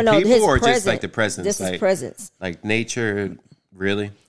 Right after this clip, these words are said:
Speaker 1: Not necessarily the nature part. It was just like, I felt him. Like, I felt like he sat there, which is the weirdest thing to me.
Speaker 2: Really?
Speaker 1: That was my first time ever visiting that country. And every time I go back, it always has that same feeling. That's why I'm
Speaker 2: Really?
Speaker 1: so drawn to it.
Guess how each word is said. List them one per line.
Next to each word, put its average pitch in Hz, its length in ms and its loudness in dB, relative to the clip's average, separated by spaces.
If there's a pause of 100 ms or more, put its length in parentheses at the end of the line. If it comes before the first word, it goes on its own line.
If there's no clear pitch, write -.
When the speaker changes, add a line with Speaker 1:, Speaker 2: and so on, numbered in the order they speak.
(280)
Speaker 1:
Not 349 200 2
necessarily 320 580 4
the 220 120 2
nature 214 380 0
part. 226 320 2
It 220 120 4
was 233 120 -4
just 240 180 -4
like, 208 220 0
I 196 140 0
felt 208 340 -2
him. 180 280 -2
Like, 151 200 -4
I 175 80 -4
felt - 220 -4
like 160 140 -4
he 170 140 -10
sat - 380 -2
there, 156 220 -6
which 175 160 -8
is 180 80 -8
the 175 80 -4
weirdest 156 340 -6
thing 139 200 -14
to - 140 -20
me. - 160 -20 (380)
Speaker 2:
Really? 87 360 -6
Speaker 1:
That 208 200 0
was 254 140 0
my 214 100 0
first 185 260 -4
time 175 220 -4
ever 170 220 -4
visiting 160 380 -8
that - 160 -10
country. - 360 -10
And 180 200 -4
every 226 200 2
time 208 240 -4
I 202 60 0
go 196 160 0
back, 170 340 0
it - 160 -12
always 170 300 -2
has 160 200 -2
that 160 100 -6
same - 260 -8
feeling. - 320 -14 (760)
That's 190 140 -6
why 196 60 0
I'm 185 60 0
Speaker 2:
Really? 190 80 -4
Speaker 1:
so 185 120 0
drawn 160 320 -2
to - 200 -6
it. - 100 -12